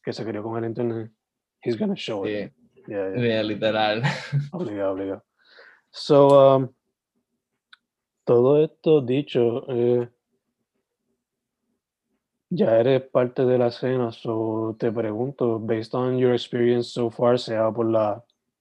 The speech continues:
Speaker 1: el reception del proyecto o simplemente viendo lo que estás viendo en internet o presencial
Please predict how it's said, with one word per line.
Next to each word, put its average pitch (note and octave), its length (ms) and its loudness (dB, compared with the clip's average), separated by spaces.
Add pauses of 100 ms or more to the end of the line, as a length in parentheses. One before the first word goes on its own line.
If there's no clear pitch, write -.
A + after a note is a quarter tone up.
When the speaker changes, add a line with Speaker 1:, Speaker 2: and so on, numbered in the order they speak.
(420)
Speaker 1:
el B2+ 160 0
reception A#2 540 -4
del A#2+ 120 -2
proyecto F3 480 -4
o G#2+ 580 -4 (520)
simplemente B2 560 0
viendo A#2 300 0
lo A2+ 100 2
que A#2 80 -4
estás A2+ 180 -10
viendo A2+ 200 -2
en A#2 60 0
internet A#2 500 -4
o A2+ 160 0
presencial A#2+ 600 -4